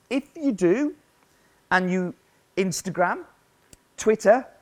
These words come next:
or the Facebook, don't tell me you haven't got one of them, because I know somebody will go,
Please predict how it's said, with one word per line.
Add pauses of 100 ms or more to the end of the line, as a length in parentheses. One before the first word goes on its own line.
(380)
or
the
Facebook, (480)
don't
tell
me
you
haven't
got
one
of
them,
because
I
know
somebody
will
go,